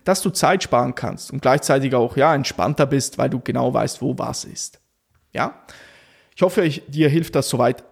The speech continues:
weiter. Das war jetzt nur so ein kleiner Ausschnitt, was dich übrigens in meinem Coaching-Programm erwartet,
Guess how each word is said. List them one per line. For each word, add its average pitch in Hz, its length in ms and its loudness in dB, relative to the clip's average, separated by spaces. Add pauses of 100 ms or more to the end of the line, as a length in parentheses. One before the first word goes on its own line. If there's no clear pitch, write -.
weiter. 190 640 0 (1160)
Das 160 220 -2
war 190 80 6
jetzt 170 160 0
nur 175 160 2
so 160 100 0
ein 135 280 0
kleiner 135 760 0
Ausschnitt, 147 480 0
was 139 140 2
dich 127 160 0
übrigens 127 360 0
in 131 60 -4
meinem 127 240 -4
Coaching-Programm 165 680 2
erwartet, 139 600 2